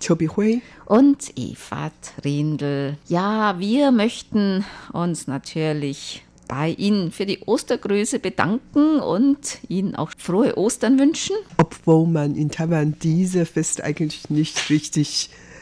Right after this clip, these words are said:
Speaker 1: begehen, aber unter Christen hier wird das Fest doch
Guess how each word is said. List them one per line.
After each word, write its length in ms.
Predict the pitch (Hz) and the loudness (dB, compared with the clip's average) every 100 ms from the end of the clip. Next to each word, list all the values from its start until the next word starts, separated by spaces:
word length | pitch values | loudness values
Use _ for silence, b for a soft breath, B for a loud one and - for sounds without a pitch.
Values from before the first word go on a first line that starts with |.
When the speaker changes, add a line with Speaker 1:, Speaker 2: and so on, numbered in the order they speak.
| B B | B B
Speaker 1:
begehen, 720 | 160 - 165 180 185 160 - | 4 8 6 6 2 0 -2
aber 440 | 139 139 143 151 175 B B B B B | -4 -2 -2 -2 -4 B B B B B
unter 460 | 165 160 - 160 151 | 4 4 4 2 2
Christen 680 | - - 185 - - 175 | 0 -2 0 0 2 2
hier 380 | 143 - 185 202 - | 2 6 6 6 2
wird 400 | 151 170 - - - | 0 0 -2 -12 2
das 180 | - - | 4 6
Fest 280 | - 202 - 165 | 6 4 4 2
doch 200 | 147 | 0